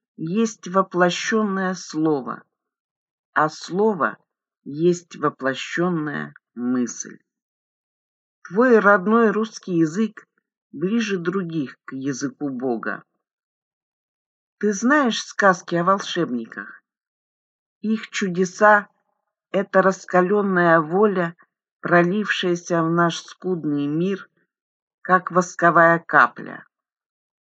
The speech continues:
Но все чудесные предметы, являющиеся оттуда, первое время очень горячи, как горяча человеческая мысль.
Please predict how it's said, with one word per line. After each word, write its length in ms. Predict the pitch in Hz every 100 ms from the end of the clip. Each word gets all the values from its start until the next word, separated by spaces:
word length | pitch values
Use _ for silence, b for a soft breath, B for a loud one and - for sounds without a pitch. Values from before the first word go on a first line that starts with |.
| _ _ _
Но 180 | 147 151
все 480 | - - 190 185 - _ _
чудесные 680 | - 156 175 190 - 175 165
предметы, 680 | 170 165 156 175 190 180 143
являющиеся 1120 | 151 143 147 190 180 165 - 165 165 - 160
оттуда, 840 | - 151 - - 196 185 139 123 - _ _ _ _ _ _ _ -
первое 500 | 220 233 196 208 202
время 520 | 196 208 202 185 - _
очень 480 | 214 226 - 208 190
горячи, 720 | 180 180 185 - - 135 110 _ _ _ _ _ _ _ _ _
как 240 | - 156 151
горяча 680 | 139 165 156 156 - 202
человеческая 1120 | 208 - 160 151 143 147 - 151 - - 151 147
мысль. 560 | 139 131 117 - -